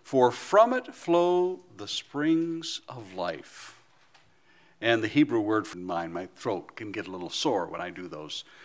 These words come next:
guttural pronunciations. But it, when it says the springs of life, it's the very source of our life. Jesus would relate to his disciples in Mark chapter seven, beginning in verse twenty.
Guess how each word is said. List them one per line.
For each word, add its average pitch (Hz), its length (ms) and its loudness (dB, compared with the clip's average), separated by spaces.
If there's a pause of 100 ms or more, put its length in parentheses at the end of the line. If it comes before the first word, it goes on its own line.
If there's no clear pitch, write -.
(320)
guttural 110 560 6 (400)
pronunciations. 117 800 2 (320)
But 151 160 10
it, 160 100 4
when 165 140 8
it 156 80 8
says 156 300 8
the 123 80 0
springs 190 400 2
of 160 100 -4
life, 175 420 2
it's - 220 -4
the 127 120 -4
very 143 440 -2
source - 1000 0
of - 240 -16
our 95 300 -8
life. 82 540 -18 (1600)
Jesus 143 520 10
would 113 280 4 (600)
relate 139 460 10
to 143 100 4
his 120 200 2
disciples 110 640 4
in 92 160 -4
Mark 107 300 4
chapter - 340 0
seven, 95 460 0 (340)
beginning 110 320 0
in 95 100 -4
verse 98 240 -2
twenty. 107 380 -6